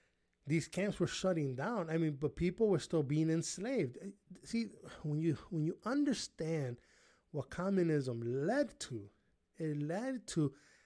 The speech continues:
people that were innocent, non-criminals, being put in work camps, enslaved. These people, some of them are still alive, <laughs> you know, or their mom was,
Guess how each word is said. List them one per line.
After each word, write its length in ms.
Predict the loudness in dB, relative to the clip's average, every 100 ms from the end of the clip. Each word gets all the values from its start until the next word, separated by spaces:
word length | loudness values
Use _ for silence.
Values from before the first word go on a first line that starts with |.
| _ _ -8
people 520 | 0 2 2 0 -4 0
that 200 | 0 2
were 180 | 0 -2
innocent, 480 | 0 0 0 -2 -2
non-criminals, 1160 | -2 0 0 -2 0 2 4 2 2 -4 -6 -12 -16 -8
being 300 | 0 0 0
put 400 | -2 2 2 2 0 _ _ _ -4
in 240 | 0 0
work 280 | 0 -2 -6
camps, 440 | -14 -14 -18 -20 _ _ _ _ _ -8
enslaved. 920 | -6 -4 -6 -6 -4 -4 -6 -12 -20 -20 _ _ _ _ _ _ _ _ _ _ _ _ _ _ _ _ _ _ _ _ _ -4
These 200 | -2 2
people, 420 | 0 2 -2 -2 -8
some 180 | -4 -2
of 40 |
them 120 | 0
are 60 | -2
still 300 | -2 -2 0
alive, 480 | 0 -4 -6 -6 -10 -20 _ _ _ _ _ _ _
<laughs> 880 | _ _ _ -20 -20 -14 -14 -4
you 100 | -2
know, 320 | 0 -2 -4 -8 _ _ _ -6
or 160 | -2 2
their 260 | 2 2
mom 400 | 0 -2 0 0
was, 440 | 0 -2 -8 -16